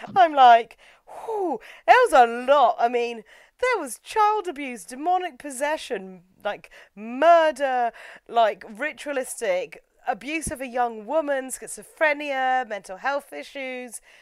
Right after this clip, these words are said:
Nazis, experiments, cults, and a stabbing.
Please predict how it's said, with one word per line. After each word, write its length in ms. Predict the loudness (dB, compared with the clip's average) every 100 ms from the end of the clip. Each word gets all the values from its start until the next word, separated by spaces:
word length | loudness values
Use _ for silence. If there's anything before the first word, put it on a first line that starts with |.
| _ _ _ _ _ _ _ _
Nazis, 1200 | -4 4 4 4 0 -6 -8 -8 -8 -12 -14 -18 -20 _ -20 -20 _
experiments, 1200 | -14 -10 -12 -2 0 2 0 -2 -4 -6 -12 -20 -18 -4
cults, 720 | 2 2 0 -8 -14 -14 -12
and 400 | -10 -8 -10 -14 _ -16
a 80 | -10
stabbing. 520 | -8 -8 -8 -14